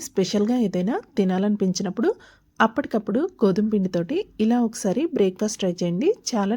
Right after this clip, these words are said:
టేస్టీగా ఉంటుంది, చేసుకోవడం కూడా చాలా తేలిక. చాలా తక్కువ టైంలో చేసుకునే ఈ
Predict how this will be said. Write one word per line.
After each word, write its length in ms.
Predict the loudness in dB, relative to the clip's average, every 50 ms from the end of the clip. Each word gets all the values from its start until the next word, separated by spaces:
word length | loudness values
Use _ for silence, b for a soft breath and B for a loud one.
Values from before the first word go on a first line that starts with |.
| 2
టేస్టీగా 420 | 2 0 0 0 0 -2 0 0 0 0
ఉంటుంది, 320 | 0 -2 -2 -2 0 2 0 0 -2 b b b b b b _ 0 0
చేసుకోవడం 440 | 2 2 0 0 0 2 2 2 2 2
కూడా 160 | 0 0 0 0 -2 -4 -2 0
చాలా 240 | 2 2 2 2 0 0
తేలిక. 260 | 0 -2 -2 -4 -6 -8 -10 b b b b b b b b _ _ _ _ _ _ _ _ _ _ 0
చాలా 200 | 0 2 2 2 0 0
తక్కువ 260 | -2 0 -2 -2 0 2
టైంలో 260 | 2 4 4 4 2 2 0
చేసుకునే 360 | -2 -2 -2 -4 -2 -2 -2 -2 -4 -4 -2
ఈ 20 | 0